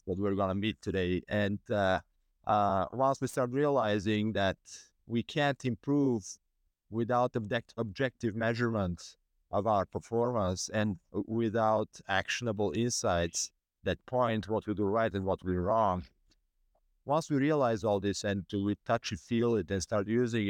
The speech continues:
it, uh, it opens the world of open mindset, uh, and continuous improvement, and it's fascinating. It, it is really, uh, uh, uh, it really unlocks the creative and competitive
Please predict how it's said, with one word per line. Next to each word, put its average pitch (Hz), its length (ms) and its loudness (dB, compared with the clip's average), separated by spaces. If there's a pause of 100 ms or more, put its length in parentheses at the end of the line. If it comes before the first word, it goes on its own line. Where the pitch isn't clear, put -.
it, - 340 -8
uh, 95 300 4
it 113 120 0
opens 113 400 -2
the 101 120 -2
world 101 480 2
of 87 260 2 (640)
open 110 320 -2
mindset, 101 680 0 (480)
uh, 85 320 4
and 101 420 0
continuous 107 520 -2
improvement, 101 600 -2
and 101 200 0
it's 98 200 -2
fascinating. 85 680 -2
It, 101 240 -4
it 110 240 0
is 107 280 0
really, 113 500 2 (300)
uh, 90 220 4
uh, 101 220 2
uh, 101 160 2
it 127 180 -2
really 156 220 2
unlocks 110 720 0 (460)
the 110 120 -2
creative 107 680 0 (200)
and 101 180 -4
competitive 104 560 -2